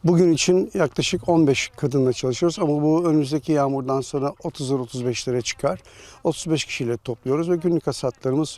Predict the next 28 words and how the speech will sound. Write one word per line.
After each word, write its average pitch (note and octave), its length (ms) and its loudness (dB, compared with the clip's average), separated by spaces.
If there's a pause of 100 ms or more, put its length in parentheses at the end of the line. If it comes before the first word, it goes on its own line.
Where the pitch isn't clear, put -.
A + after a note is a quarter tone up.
(120)
üç - 180 -8
ton, B2 260 -4
dört C3+ 240 -8
ton B2 240 -2
civarında A#2 560 -2 (360)
gerçekleşir. - 720 -2 (300)
Bu A#3+ 100 2
sene F3+ 240 4
Antalya E3 460 4
genelinde C#3 560 2
de, E3+ 220 2 (220)
e, D#3+ 260 -8 (320)
Manavgat'taki D#3+ 800 0
yangındaki D3 720 0
hasarı C#3 640 -4 (480)
net D#3 260 -2
bilmemekle C3 540 -4
birlikte E3 400 -6 (580)
altmış - 380 -4
beş, D3 320 -4 (880)
yetmiş, D#3+ 580 -2 (120)
e, D#3 60 -6
e, A#2+ 200 -2
bin C3+ 160 0
ton C3 240 0
civarında, B2 500 -2
e, E3+ 440 -6
Ant-, D3 240 -4